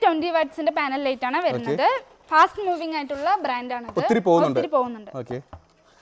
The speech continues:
Speaker 2: നല്ല ക്വാളിറ്റിയുള്ള മെറ്റീരിയൽ ആണ് കേട്ടോ. അത് നമുക്ക്, അത് നമ്മൾ കയ്യിൽ ഇങ്ങനെ എടുക്കുമ്പോഴേക്കും നമുക്കറിയാം നല്ല ക്വാളിറ്റി പ്രോഡക്ട്സ് ആണ് അവർ ചെയ്യുന്നത്. അപ്പോൾ അതുകൊണ്ടാണ് ഇത്രയും ഷോപ്പുകാരെ അവർ അന്വേഷിച്ച് ഇവിടെ വരുന്നത്. അപ്പോൾ, ആ, ഇതിന് വാറണ്ടി ഉണ്ട്.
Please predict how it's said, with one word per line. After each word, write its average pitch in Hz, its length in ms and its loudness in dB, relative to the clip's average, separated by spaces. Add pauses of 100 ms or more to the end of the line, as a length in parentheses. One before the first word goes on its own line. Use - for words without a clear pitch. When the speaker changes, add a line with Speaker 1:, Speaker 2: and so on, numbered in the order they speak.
(140)
Speaker 2:
നല്ല 185 240 0
ക്വാളിറ്റിയുള്ള 185 560 0
മെറ്റീരിയൽ 143 320 -4
ആണ് 127 80 0
കേട്ടോ. 120 180 0
അത് 131 220 -2
നമുക്ക്, 147 180 -2
അത് 151 220 0
നമ്മൾ 147 160 -4 (120)
കയ്യിൽ 156 160 0
ഇങ്ങനെ 175 140 -4
എടുക്കുമ്പോഴേക്കും 180 400 -4
നമുക്കറിയാം 151 380 -2
നല്ല 143 240 -4
ക്വാളിറ്റി 151 400 -2
പ്രോഡക്ട്സ് 139 320 -4
ആണ് 143 80 -4
അവർ 131 80 -4
ചെയ്യുന്നത്. 123 300 -4
അപ്പോൾ 131 80 -4
അതുകൊണ്ടാണ് 170 440 -2 (340)
ഇത്രയും 180 280 -2
ഷോപ്പുകാരെ 180 440 0
അവർ 175 120 0
അന്വേഷിച്ച് 170 320 -2
ഇവിടെ 160 120 0
വരുന്നത്. 143 420 -2 (380)
അപ്പോൾ, 202 260 4
ആ, 170 300 6 (200)
ഇതിന് 226 140 2
വാറണ്ടി 190 320 4
ഉണ്ട്. 127 140 -2